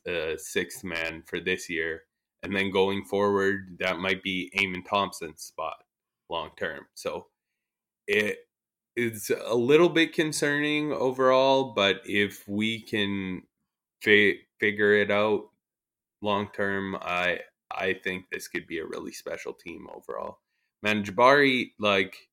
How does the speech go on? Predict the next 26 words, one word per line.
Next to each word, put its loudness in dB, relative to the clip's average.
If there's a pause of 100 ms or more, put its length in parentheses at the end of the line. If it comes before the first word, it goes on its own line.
(1500)
you -2
talked 4
about 4
this 4
being 0
the 0
stuff -2
you -2
wanted -4
to -10
see -12
from -10
him, -8
and -4
I, -2 (320)
me -2
too, 0
of -2
course. -2
I, 0
I -4
would -10 (200)
love 0
to -10
see -4
this, -8